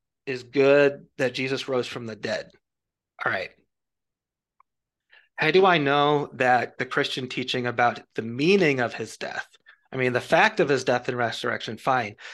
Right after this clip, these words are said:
How do I know that there was actually atonement there, that some, my sins were involved, that somehow that's the key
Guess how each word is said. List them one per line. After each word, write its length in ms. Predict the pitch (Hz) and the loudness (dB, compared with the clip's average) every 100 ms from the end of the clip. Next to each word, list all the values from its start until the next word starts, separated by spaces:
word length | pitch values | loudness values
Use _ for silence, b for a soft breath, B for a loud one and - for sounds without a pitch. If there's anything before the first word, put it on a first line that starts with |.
| B | B
How 140 | - 160 | 0 4
do 100 | 190 | 4
I 120 | 180 | 4
know 180 | 165 156 | 2 2
that 160 | 147 | 2
there 100 | 147 | 2
was 140 | 131 131 | 0 2
actually 380 | 139 - 139 120 | -2 -4 -6 -6
atonement 760 | - - 147 156 151 123 107 | -8 -12 -8 -6 -4 -4 -6
there, 200 | 117 113 | -6 -6
that 200 | 107 - | -6 -6
some, 200 | - 127 | -6 -4
my 120 | 123 | -6
sins 460 | 117 - 151 160 143 | -6 -4 -4 -4 -6
were 180 | 123 120 | -6 -6
involved, 480 | 113 113 113 113 - B B B | -2 0 0 -2 -6 B B B
that 120 | 123 | -8
somehow 540 | - 143 139 139 131 117 | -4 -2 -2 0 0 0
that's 340 | 110 135 143 | -2 -2 -2
the 120 | - | -8
key 540 | 131 - 127 123 120 | -8 -8 -4 -2 -4